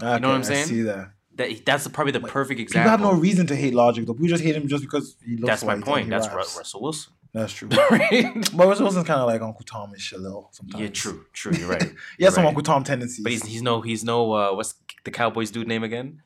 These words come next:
Speaker 1: Dak Prescott?
Speaker 2: He's no Dak.
Speaker 1: No, no, no. Black
Speaker 2: He's
Speaker 1: people
Speaker 2: no
Speaker 1: love
Speaker 2: Dak.
Speaker 1: Dak Prescott.
Speaker 2: No,
Speaker 1: Everyone
Speaker 2: no,
Speaker 1: loves
Speaker 2: no, no.
Speaker 1: Dak.
Speaker 2: Dak is racist.
Speaker 1: Oh yeah, he's on that. Doesn't want to kneel.
Speaker 2: Yeah.
Speaker 1: That's like, yo, I'm not,
Speaker 2: <laughs>
Speaker 1: I'm not gonna kneel. I'm not gonna kneel or whatever.
Speaker 2: Nah, fuck Dak.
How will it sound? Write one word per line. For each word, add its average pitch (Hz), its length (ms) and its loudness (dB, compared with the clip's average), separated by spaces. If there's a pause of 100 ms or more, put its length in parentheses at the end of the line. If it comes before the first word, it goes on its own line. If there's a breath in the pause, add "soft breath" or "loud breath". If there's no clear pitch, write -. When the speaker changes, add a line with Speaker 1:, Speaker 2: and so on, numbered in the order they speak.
(160)
Speaker 1:
Dak 127 200 4
Prescott? 139 340 4
Speaker 2:
He's 117 80 2
no 117 120 0
Dak. 95 140 2
Speaker 1:
No, 135 120 4
no, 139 140 6
no. 131 220 4
Black 131 120 6
Speaker 2:
He's 131 80 4
Speaker 1:
people 135 120 6
Speaker 2:
no 127 60 8
Speaker 1:
love 113 100 8
Speaker 2:
Dak. 107 200 6
Speaker 1:
Dak 117 40 -4
Prescott. 113 380 2
Speaker 2:
No, 135 40 10 (100)
Speaker 1:
Everyone 175 60 6
Speaker 2:
no, 170 60 8 (140)
Speaker 1:
loves 185 80 6
Speaker 2:
no, 165 100 4
no. - 20 0
Speaker 1:
Dak. 104 260 0
Speaker 2:
Dak - 40 -14
is - 80 -14
racist. - 360 -10 (420)
Speaker 1:
Oh 185 100 6
yeah, 262 220 10
he's 247 100 6
on 269 80 8
that. 247 100 10
Doesn't 254 160 8
want 262 140 8
to 240 60 10
kneel. 247 260 8
Speaker 2:
Yeah. 208 320 12
Speaker 1:
That's 185 160 10
like, 185 240 8
yo, 196 300 10
I'm 156 160 8
not, 180 160 6
Speaker 2:
<laughs> 214 840 0
Speaker 1:
I'm 170 100 8
not 185 120 10
gonna 180 160 6
kneel. 165 480 8
I'm 147 140 8
not 156 120 4
gonna 151 140 0
kneel 151 200 -4
or 135 140 4
whatever. 123 280 4
Speaker 2:
Nah, 95 120 4
fuck 110 240 -2
Dak. 92 400 -2